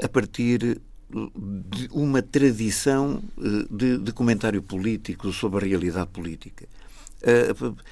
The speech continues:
assentando em pontos fixos que são pressupostos da nossa racionalidade. Eh, por exemplo,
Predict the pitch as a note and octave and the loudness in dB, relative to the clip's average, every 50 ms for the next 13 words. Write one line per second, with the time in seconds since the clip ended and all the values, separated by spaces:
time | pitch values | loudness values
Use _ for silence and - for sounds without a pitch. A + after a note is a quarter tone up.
0 | - - - - B2 - - D3 C3 A#2+ G2+ - F2+ F2 E2+ D#2 - - - - | -20 -18 -6 -4 -2 2 2 2 2 2 0 0 -2 -2 -2 -6 -10 -14 -18 -20
1 | - - - - G2+ G2+ F#2+ F2+ F2 E2 - - D#2 D#2 D#2 D2+ - - - B2 | -20 -14 -6 -4 -2 -2 -2 -4 -6 -8 -10 -10 -12 -12 -12 -14 -14 -6 -2 0
2 | A2+ G2 - - - - - D3 D3+ D3+ - - - - - - - - - A2 | 0 0 0 -4 -8 -6 -6 -6 -6 -6 -8 -12 -12 -10 -12 -14 -10 -6 -4 -4
3 | G2+ - - - - - - - A2+ A2 G#2 - - G#2+ G2+ G2+ G2 G2+ G#2+ G2 | -2 -2 -4 -6 -6 -6 -2 2 2 2 2 0 -4 -6 -6 -4 -2 0 0 2
4 | G#2 G2+ G2 - G#2+ G2 A2 G#2 - - G2 F#2 F#2 E2+ F2+ D2+ E2 E2+ - - | 2 0 0 0 0 0 0 -2 0 0 2 2 2 0 -2 -6 -8 -10 -12 -14
5 | - - - - - - - - - - - - - - F#2 F#2+ F#2 - - - | -16 -20 -20 -20 -20 -20 -20 -20 -20 -20 -20 -20 -12 -8 -6 -4 -4 -6 -6 -10
6 | - - - - G#2 G2+ F2 F#2+ G2 F#2 F#2 - F#2 F2+ F2 | -12 -12 -8 -6 -4 -2 0 0 0 0 0 -4 -4 -6 -6